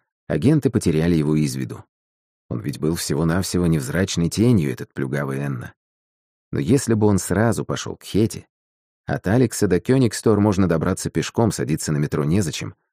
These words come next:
они бы его не потеряли. И маленький зоомагазин стал бы для них отправной точкой для продолжения слежки. С Лоттой ему подфартило.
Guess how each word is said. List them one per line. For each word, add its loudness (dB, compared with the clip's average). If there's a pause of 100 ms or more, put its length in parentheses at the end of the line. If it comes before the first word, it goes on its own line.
(340)
они 2
бы 4
его 6
не 4
потеряли. 0 (500)
И 2
маленький 4
зоомагазин 2
стал 0
бы 4
для 4
них 2
отправной 2
точкой 2
для 0
продолжения 0
слежки. -4 (1120)
С -10
Лоттой -2
ему 4
подфартило. -4